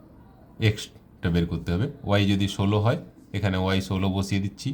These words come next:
টু এক্স equals to একশো মাইনাস থ্রি ওয়াই, ষোলো তিনে আটচল্লিশ, বাহান্ন, তাহলে এক্স equals to পেয়ে গেলাম কত? ছাব্বিশ। এখানেও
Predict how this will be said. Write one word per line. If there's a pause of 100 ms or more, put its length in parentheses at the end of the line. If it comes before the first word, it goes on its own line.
(400)
টু (400)
এক্স
equals
to (400)
একশো (160)
মাইনাস
থ্রি
ওয়াই, (340)
ষোলো
তিনে
আটচল্লিশ, (240)
বাহান্ন, (580)
তাহলে (1200)
এক্স
equals
to
পেয়ে
গেলাম
কত? (420)
ছাব্বিশ। (2500)
এখানেও